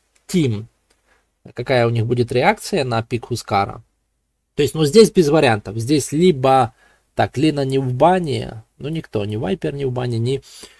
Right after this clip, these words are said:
Снайпер не в бане. То есть, в принципе, любой из этих персонажей заходит хорошо. Тот, кто прям сильно контрит, это, ну, Вайпер и Снайпер. То есть, они прям жёстко контрят Хускара, и Хускару будет довольно-таки сложно стоять в миде.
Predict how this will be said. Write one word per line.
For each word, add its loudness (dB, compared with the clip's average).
Снайпер -2
не -2
в -2
бане. 4
То -2
есть, 0
в -20
принципе, 2
любой 6
из 2
этих -2
персонажей 2
заходит 2
хорошо. 2
Тот, 4
кто 0
прям 4
сильно 2
контрит, -2
это, 0
ну, 0
Вайпер 2
и -2
Снайпер. -6
То -6
есть, -6
они -4
прям 2
жёстко -2
контрят -4
Хускара, -2
и -2
Хускару -6
будет -8
довольно-таки -4
сложно 0
стоять -2
в -6
миде. -2